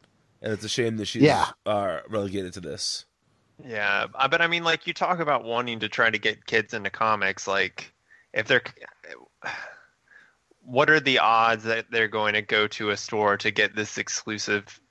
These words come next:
Speaker 3: toy and then also see that there is a comic book related to it? I mean, I guess maybe, but, like, that's a pretty big up purchase for ten dollars there, I feel like.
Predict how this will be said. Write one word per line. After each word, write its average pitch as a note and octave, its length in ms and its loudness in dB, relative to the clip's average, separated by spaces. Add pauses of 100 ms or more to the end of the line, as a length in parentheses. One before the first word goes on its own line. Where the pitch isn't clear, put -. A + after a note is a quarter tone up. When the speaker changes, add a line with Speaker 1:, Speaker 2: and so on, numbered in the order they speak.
Speaker 3:
toy A2 640 6
and G#2 160 0
then G#2 140 0
also G#2 320 -2
see G#2+ 240 -2
that G2+ 160 2
there G2+ 200 2
is G2+ 120 0
a G2+ 80 -2
comic G2+ 400 -2
book - 220 -2
related G2 400 0
to G2+ 120 0
it? G2 40 6
I D3 160 4
mean, G3 160 2
I D3+ 60 2
guess F3 200 0
maybe, A2+ 440 -2
but, G2+ 220 -2
like, G2+ 200 -2
that's B2+ 160 -4
a - 40 -20
pretty A#2+ 280 -6
big G#2 240 0
up A2 200 0
purchase G2 400 -2
for F#2+ 180 -4
ten G#2 260 -4
dollars F#2+ 480 2
there, F#2+ 440 2 (680)
I A#2+ 80 -12
feel F#2+ 240 2
like. F#2+ 440 0